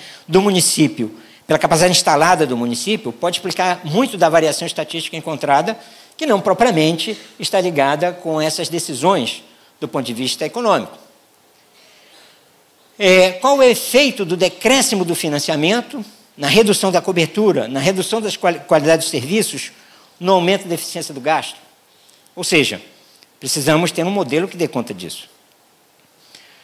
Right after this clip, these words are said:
Aí eu mostro meu penúltimo slide, só para mostrar o seguinte. Ut-, é, utilizando,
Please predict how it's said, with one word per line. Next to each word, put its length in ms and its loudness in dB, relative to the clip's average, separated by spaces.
Aí 100 2
eu 40 2
mostro 260 0
meu 100 -4
penúltimo 440 -6
slide, 440 -4
só 140 -10
para 140 -2
mostrar 340 -2
o 60 -2
seguinte. 480 -6
Ut-, 240 -16
é, 760 4
utilizando, 840 0